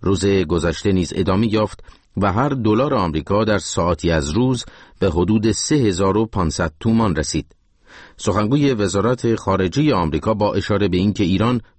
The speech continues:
بدون فشارهای جهانی به پای میز مذاکرات هسته‌ای نمی‌آمد گفت: «می‌خواهیم مردم ایران بدانند این پاسخ مستقیم به تصمیماتی است که دولتشان در پاسخ به پیشنهادهای جامعه بین المللی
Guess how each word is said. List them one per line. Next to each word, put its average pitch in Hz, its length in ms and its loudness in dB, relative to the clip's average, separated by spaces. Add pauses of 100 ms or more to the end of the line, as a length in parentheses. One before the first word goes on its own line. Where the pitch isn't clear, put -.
(120)
بدون 131 320 0
فشارهای 98 600 0
جهانی 95 540 0
به 90 140 0
پای 92 380 0
میز 90 260 2
مذاکرات 82 680 0
هسته‌ای 90 560 -2
نمی‌آمد 80 540 0
گفت: 127 360 -2 (460)
«می‌خواهیم 104 480 2
مردم 101 380 2
ایران 85 380 0
بدانند 131 600 -2
این 120 300 2
پاسخ 98 420 -2
مستقیم 107 760 0 (300)
به 107 120 2
تصمیماتی 104 640 0
است - 140 -6
که 120 80 2
دولتشان 95 760 0
در 90 180 0
پاسخ 90 460 -2
به 110 120 0
پیشنهادهای 101 840 0
جامعه 98 580 0
بین 107 240 0
المللی 85 540 2